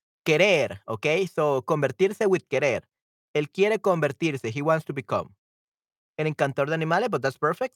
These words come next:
Él se convierte a la religión. We don't say "él se convierte," Esther, because we cannot use it, remember.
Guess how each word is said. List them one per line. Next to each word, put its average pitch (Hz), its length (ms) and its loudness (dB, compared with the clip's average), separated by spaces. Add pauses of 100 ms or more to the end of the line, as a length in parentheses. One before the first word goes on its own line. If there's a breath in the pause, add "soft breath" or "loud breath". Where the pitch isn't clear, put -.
Él 170 160 -2
se 190 140 -4
convierte 185 500 0
a 190 40 2
la 175 100 2
religión. 175 580 0 (360)
We 196 100 6
don't 302 160 6
say 277 260 4
"él 233 160 2
se 247 140 -2
convierte," 185 880 0
Esther, 135 460 0
because 139 340 -4
we 175 100 2
cannot 226 260 0
use 226 260 0
it, 226 80 -2
remember. 175 520 0